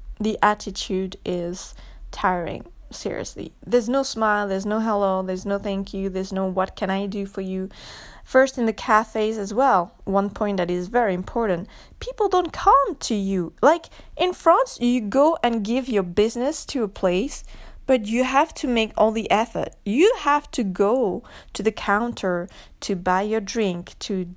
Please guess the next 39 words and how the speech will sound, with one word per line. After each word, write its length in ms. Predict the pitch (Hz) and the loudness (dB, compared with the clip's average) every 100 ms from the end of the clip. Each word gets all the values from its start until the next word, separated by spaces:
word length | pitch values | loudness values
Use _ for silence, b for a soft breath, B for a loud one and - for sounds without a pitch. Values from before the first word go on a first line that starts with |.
| - | -6
do 100 | 196 | -4
your 280 | 214 208 | -2 -4
thing, 380 | 208 - 190 180 - | -4 -2 -2 -2 -8
to 240 | 196 185 - | -6 -6 -6
choose 440 | - - 233 196 | -6 -2 -2 -2
to, 160 | - 196 B B B B | -4 -6 B B B B
nobody 440 | 233 247 392 453 359 | -2 0 0 0 -2
comes 560 | - - 247 254 - | -2 0 0 0 -4
to 140 | - 208 | -8 -8
you 640 | 185 190 262 277 170 214 - - b b - | -4 -2 -2 -2 -4 -10 -18 -20 b b -10
to 100 | 196 | -8
say, 300 | - 208 196 | -4 -2 -2
"Hey, 540 | 190 180 202 233 196 - - | -4 -4 -4 -4 -8 -10 -4
I'm 260 | 196 247 | -2 -2
gonna 280 | 214 180 160 | -4 -4 -4
serve 520 | 160 - 180 190 262 | -8 -6 0 2 0
you 180 | 247 147 | -2 -10
today," 520 | - - - - - - - - - - - | -10 -12 -8 -8 -8 -14 -20 -20 -20 -18 -12
you 80 | |
know? 220 | 135 180 269 - _ B B B B B | -10 -10 -12 -20 _ B B B B B
Unless 340 | - 190 214 - | -2 0 -2 -2
you're 120 | 202 | -4
in 60 | 170 | -2
a 60 | |
restaurant, 560 | 165 208 - - 190 208 | -2 -2 -4 -6 -4 -4
and 240 | 175 170 - | -8 -10 -6
even 260 | 214 233 | -4 -2
in 120 | 202 | -4
restaurant, 540 | 175 180 226 - 208 220 | -4 -4 -6 -4 -4 -4
you 80 | 226 | -4
know, 160 | 233 | -4
they 120 | 240 | -6
just 340 | 240 - - - | -6 -6 -6 -6
take 180 | 277 254 | -6 -4
their 100 | 247 | -6
fucking 380 | 254 269 262 | -6 -6 -6
time. 480 | 262 - 285 320 220 - _ B B B B B B B B | -6 -4 -2 -2 -6 -12 _ B B B B B B B B
So, 520 | - 320 302 311 311 | -6 2 4 4 2
yeah. 520 | 277 311 381 359 190 | 0 -2 2 2 0